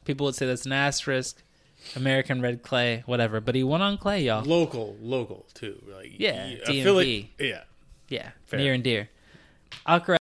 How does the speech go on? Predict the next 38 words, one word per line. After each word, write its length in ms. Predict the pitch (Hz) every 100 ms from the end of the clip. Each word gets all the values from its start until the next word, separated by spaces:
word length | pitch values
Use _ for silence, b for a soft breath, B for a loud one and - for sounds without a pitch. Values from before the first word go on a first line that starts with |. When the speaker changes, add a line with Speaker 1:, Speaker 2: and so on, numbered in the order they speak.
| _ _ -
Speaker 1:
Alcaraz 460 | 156 165 170 147 135
and 80 | 127
Medvedev 480 | 117 117 120 120
would 240 | 113 120 110
be 180 | 117 117
the 120 | 117
guys 440 | 110 104 113 107
that 120 | 117 110
are, 160 | 107
like, 220 | 107 104
top 240 | - 117 113
of 40 |
the 60 | 113
food 260 | - 123
chain. 360 | 123 131 117 110
I 80 | 104
think 380 | - 117 - -
they're 120 | 120
gonna 140 | 117
get 160 | 110 104
some 160 | 120 107
stuff 340 | 117 107 -
done, 240 | 120 117
but 60 | 113
that's 160 | 120 -
who 80 |
I'm 220 | 196 131 113
rooting 240 | 123 123
for. 200 | - 123
Medvedev 480 | 123 123 147 165 147
is 140 | 127
such 220 | - 123
a 80 | 120
fucking 400 | - 120 - 117
troll. 340 | - 113 113 110
I 100 | 107
love 460 | 104 104 98 104
it. 280 | 123 131 -